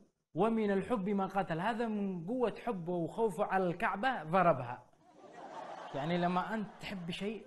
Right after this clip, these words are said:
تضربه. <laughs> هذا الجماعة. يعني لما ضربوا اليمن وشردوا اليمنيين، هذا محبة في اليمن. ولعل ما يضربوا على الكعبة، هذه محبة في ال-،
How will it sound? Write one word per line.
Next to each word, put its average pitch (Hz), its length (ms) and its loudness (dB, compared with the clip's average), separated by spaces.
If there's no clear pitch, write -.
تضربه. 233 420 4
<laughs> 208 340 -2
هذا 240 140 6
الجماعة. 214 580 2
يعني 175 220 4
لما 185 200 6
ضربوا 170 360 6
اليمن 143 520 2
وشردوا 175 440 0
اليمنيين، 165 400 0
هذا 220 260 -4
محبة 190 840 -4
في 180 60 -2
اليمن. 156 440 -2
ولعل 214 320 2
ما 208 160 2
يضربوا 202 300 4
على 180 140 2
الكعبة، 175 480 0
هذه 196 440 -4
محبة 180 420 -2
في 165 300 -6
ال-، 139 320 -8